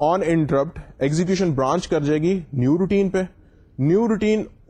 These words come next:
اوریجنل روٹین کو کال کرے گی، اوریجنل روٹین اپنی ایگزیکیوشن کمپلیٹ کرنے کے بعد واپس نیو روٹین میں ریٹرن کرے گی، اور باقی کی نیو روٹین پھر اپنی ایگزیکیوشن کمپلیٹ کرے گی، اپنی کمپیوٹیشنز پرفارم کرے گی،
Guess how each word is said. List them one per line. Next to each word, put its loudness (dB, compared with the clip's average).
اوریجنل 2
روٹین 0
کو 0
کال 0
کرے 0
گی، -2
اوریجنل 2
روٹین 2
اپنی 0
ایگزیکیوشن 0
کمپلیٹ 0
کرنے 0
کے 0
بعد 0
واپس -2
نیو 2
روٹین 0
میں 0
ریٹرن 0
کرے 0
گی، -2
اور 0
باقی 0
کی 2
نیو 4
روٹین 2
پھر 0
اپنی 2
ایگزیکیوشن 0
کمپلیٹ 0
کرے 2
گی، 0
اپنی 0
کمپیوٹیشنز -2
پرفارم -2
کرے -2
گی، -2